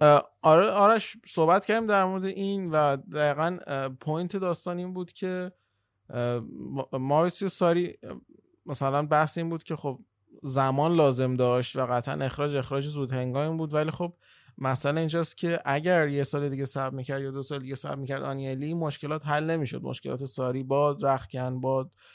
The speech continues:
اه، اه، در واقع عدم کنترلی که روی رسانه‌ها داشت و اون دو شقیقی، دو شقیقی که بین هوادارا بود سر ساری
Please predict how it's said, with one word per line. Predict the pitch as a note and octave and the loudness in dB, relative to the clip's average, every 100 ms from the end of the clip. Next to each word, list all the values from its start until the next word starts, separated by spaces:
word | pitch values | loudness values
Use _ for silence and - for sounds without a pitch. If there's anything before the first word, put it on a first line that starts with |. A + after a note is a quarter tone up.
| _ _ | _ _
اه، | - | -4
اه، | A2+ A#2 A2+ G#2+ - A2+ A2 | 0 2 0 -2 -4 -4 -4
در | - B2 B2+ | -2 0 2
واقع | B2 B2+ B2+ - | 0 -2 -4 -2
عدم | C#3 C3+ C3+ | 0 0 0
کنترلی | - C#3 C3 D3+ E3 | -2 -4 -2 -2 -2
که | D#3 | -2
روی | D#3 D#3 | -2 0
رسانه‌ها | D3+ C#3+ - C#3+ C#3 C3+ | 2 0 0 -2 -2 -2
داشت | C3+ C3+ C3 B2 C3+ | 0 0 0 -2 0
و | C3 B2+ - | 2 2 -2
اون | - D3+ D3 | -4 -2 0
دو | C#3+ | 2
شقیقی، | C3 B2+ A#2+ B2+ D3+ D#3 - C3+ | 2 0 -2 -4 -8 -8 -6 -2
دو | C3 | 0
شقیقی | C3 B2 C3+ C#3 D#3 | 0 0 -2 -4 -4
که | D#3+ | -4
بین | D3+ D3+ | -2 0
هوادارا | C#3 B2+ B2+ B2+ C#3 | 0 2 2 4 2
بود | D#3+ D#3 | 0 -4
سر | - D3 C#3 | -4 -4 -4
ساری | - D#3+ D3+ D3 | -6 -10 -8 -12